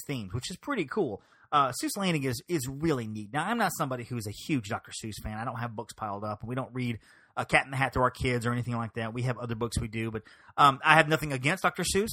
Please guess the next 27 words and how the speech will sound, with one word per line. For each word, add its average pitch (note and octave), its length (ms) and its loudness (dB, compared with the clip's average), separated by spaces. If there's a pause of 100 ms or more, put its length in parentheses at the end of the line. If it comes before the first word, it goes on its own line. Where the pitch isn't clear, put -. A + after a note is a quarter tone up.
Don't, A#2 260 -2
don't A#2 160 -4
get A#2 80 -8
me A2+ 80 -8
wrong E3 340 8
there. D#3+ 140 4
Don't B2 160 0
think A#2 100 -4
I A2 60 -4
don't G#2 100 -10
like D3 240 2
him. E3 80 -4
It's C3 100 -4
just - 280 -8
he's C3+ 240 -6
not D3+ 240 6
been D3 80 4
a B2 40 -2
part C#3+ 200 8
of G#2+ 80 -4
my A2+ 140 -2
life, B2+ 440 -2 (320)
uh, A#2+ 180 4
as B2+ 140 -2
a A2 60 -4
whole. C3+ 500 0 (240)
Um, C#3 380 4